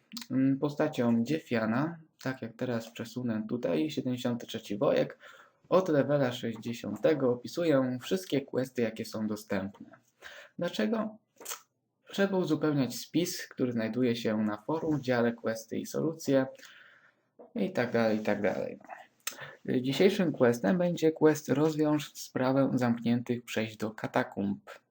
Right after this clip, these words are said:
Jest to quest na siedemdziesiąty level. Jest to kolejny quest ze spisu questów, który wybrałem, a wybrałem go od razu, że jest Tchuzal, a przed chwilą robiliśmy teleport do Tchuzal, więc każdy, kto zrobił teleport, może sobie jeszcze ten questik zrobić.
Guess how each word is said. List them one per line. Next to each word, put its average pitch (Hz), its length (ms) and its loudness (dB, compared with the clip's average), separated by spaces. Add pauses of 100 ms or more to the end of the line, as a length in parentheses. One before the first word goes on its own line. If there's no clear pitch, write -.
(420)
Jest 131 180 0
to 120 80 -2
quest 135 280 0
na 117 100 2
siedemdziesiąty 139 600 0
level. 123 400 4 (340)
Jest 135 140 -4
to 151 80 -2
kolejny 160 400 4
quest 135 300 0
ze 117 80 -6
spisu - 380 -6 (120)
questów, 160 540 0 (500)
który 151 220 2
wybrałem, 139 560 4 (800)
a 135 80 0
wybrałem 143 400 2
go 127 100 4
od 123 100 2
razu, 123 360 2
że 117 160 2
jest - 320 -2
Tchuzal, 170 600 2 (320)
a 147 100 0
przed 147 200 2
chwilą 135 280 4
robiliśmy 117 480 2
teleport 113 500 -2
do - 60 -10
Tchuzal, 131 440 0
więc 107 260 -2
każdy, 110 380 -4
kto 107 140 -8
zrobił 104 300 -2
teleport, 139 520 0
może 113 200 0
sobie 107 280 -2
jeszcze 104 260 -4
ten 104 160 -4
questik 104 500 -4
zrobić. - 480 -4